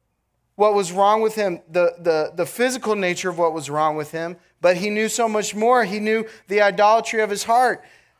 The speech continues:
the pool of Bethesda, the victimhood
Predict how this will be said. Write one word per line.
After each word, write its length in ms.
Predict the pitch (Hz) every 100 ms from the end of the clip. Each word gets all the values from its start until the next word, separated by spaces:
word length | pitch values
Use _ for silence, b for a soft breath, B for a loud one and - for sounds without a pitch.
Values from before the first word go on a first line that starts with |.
| b
the 100 | 202
pool 400 | 202 - 254 254
of 240 | 202 202
Bethesda, 880 | 196 196 208 220 220 165 165 113 92 _ _ _ _ _ _ _ _ _ _ _ _ _ _ _
the 120 | 156 196
victimhood 1000 | 160 220 247 - 220 180 160 165 143